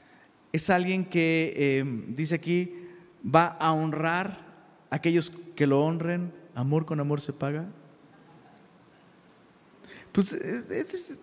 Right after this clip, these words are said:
es la manera en la que actúa cualquier político el día de hoy, lo, honestamente, ¿no? Ahí está. Dice el verso, verso cuarenta: "Pero al cabo del tiempo, el rey del sur contenderá con él".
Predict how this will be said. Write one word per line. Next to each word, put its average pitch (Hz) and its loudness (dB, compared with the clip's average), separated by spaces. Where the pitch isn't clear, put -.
es 330 -4
la 349 4
manera 320 0
en 320 0
la 302 2
que 196 -6
actúa 226 -2
cualquier 214 -2
político 208 2
el 135 0
día 143 4
de 120 2
hoy, 104 0
lo, 113 -2
honestamente, 143 0
¿no? 349 4
Ahí 180 4
está. 254 -2
Dice 185 6
el 196 6
verso, 196 2
verso 180 -2
cuarenta: 190 0
"Pero 160 6
al 160 2
cabo 214 2
del 165 2
tiempo, 202 0
el 160 8
rey 202 2
del 170 2
sur 294 0
contenderá 170 0
con 202 -4
él". 269 -4